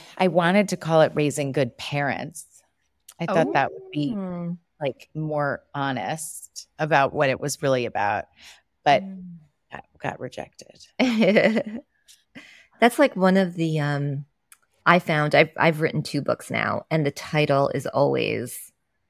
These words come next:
Speaker 2: it's just so hard. Oh my
Speaker 1: So
Speaker 2: gosh, I
Speaker 1: hard.
Speaker 2: remember, like, the lists of, like, we'd be brainstorming and it would be, like, fifty ti-, and then I remember my publisher, like, going and talking to Barnes and Noble about it. Like, "What do you guys think would be a good title?" You know, because,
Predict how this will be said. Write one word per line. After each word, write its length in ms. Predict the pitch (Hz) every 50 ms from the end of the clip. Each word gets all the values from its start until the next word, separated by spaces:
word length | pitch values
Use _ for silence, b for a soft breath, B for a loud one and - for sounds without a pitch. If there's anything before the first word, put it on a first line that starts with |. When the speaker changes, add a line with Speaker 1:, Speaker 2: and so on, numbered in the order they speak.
| _ _ _ _ _ _ _ _ _ _
Speaker 2:
it's 160 | - - -
just 200 | - 277 269 -
so 180 | - 151 139 127
hard. 720 | 139 143 151 143 143 147 147 143 143 139 135 139 165 170 180 190 _ -
Oh 60 | 190
my 100 | 190 185
Speaker 1:
So 100 | 185 180
Speaker 2:
gosh, 120 | 175 180 -
I 60 | 190
Speaker 1:
hard. 120 | - 185
Speaker 2:
remember, 840 | 196 202 196 196 190 196 202 202 202 208 208 208 202 202 190 180 170 170
like, 220 | 165 165 160 -
the 120 | - 170 165
lists 880 | 165 170 165 170 170 175 180 175 185 180 160 170 - - - - -
of, 140 | - - -
like, 260 | - 143 135 147 - _ _ _ _ _ -
we'd 160 | - 190 190
be 140 | 165 190 185
brainstorming 1300 | 185 - - 175 190 180 185 190 185 - - - - - 170 170 165 165 170 160 160 170 156 160 156 143
and 120 | 110 123
it 40 | 127
would 140 | 117 104 92
be, 140 | - - -
like, 160 | - - - _ _
fifty 300 | - 262 247 214 - 226
ti-, 120 | 214 - - - B B B B B -
and 180 | - 202 202 202
then 140 | 190 202
I 60 | 202 196
remember 420 | 196 190 185 190 180 175 175 175
my 140 | 170 160 156
publisher, 800 | 156 - - - 208 196 175 196 190 180 - - 180 175 175 175
like, 180 | 170 170 -
going 340 | - - 156 156 160 170 170
and 100 | 165 160 -
talking 340 | - 156 151 - 175 170
to 120 | 165 - 156
Barnes 340 | 156 - 139 143 151 - 165
and 160 | 175 175 190
Noble 340 | 208 240 254 214 170 151 -
about 300 | - - - - - 90
it. 180 | 80 64 -
Like, 180 | - 151 147 -
"What 180 | 143 143 165
do 60 | 180 220
you 220 | 226 247 285 320
guys 240 | 320 269 196 165 -
think 220 | - - 147 147 -
would 140 | 139 -
be 120 | - - 67
a 60 | -
good 220 | - - - -
title?" 420 | - - - - - - - - 170
You 80 | 175
know, 140 | 175 165 165
because, 420 | 165 180 185 - 226 185 175 175